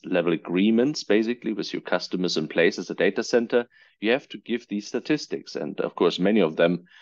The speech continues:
give you quite high statistics these days, especially in Amazon Web Services. You see ninety-nine point nine percent or so,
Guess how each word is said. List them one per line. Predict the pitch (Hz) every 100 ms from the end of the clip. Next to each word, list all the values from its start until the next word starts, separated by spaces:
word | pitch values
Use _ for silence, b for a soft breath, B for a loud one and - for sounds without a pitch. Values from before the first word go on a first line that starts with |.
| B B _
give | 98 87
you | 92
quite | - 87 85
high | 92 117
statistics | 120 - - 85 - 78 -
these | 80 -
days, | 80 95 95 -
especially | 85 - 104 - 85
in | 85
Amazon | - 95 82 87
Web | 104 -
Services. | 104 90 92
You | 85
see | 98
ninety-nine | 85 87 98 90 90
point | 85 82 -
nine | 80 95
percent | - - 104 104
or | 85
so, | - 90 92